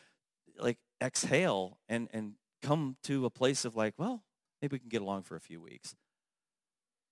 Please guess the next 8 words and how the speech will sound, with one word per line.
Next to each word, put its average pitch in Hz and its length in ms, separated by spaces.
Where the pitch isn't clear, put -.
And 113 80
I 120 60
call, 139 200
she 113 140
calls 160 240
this 151 140
the 135 100
conspiracy 135 840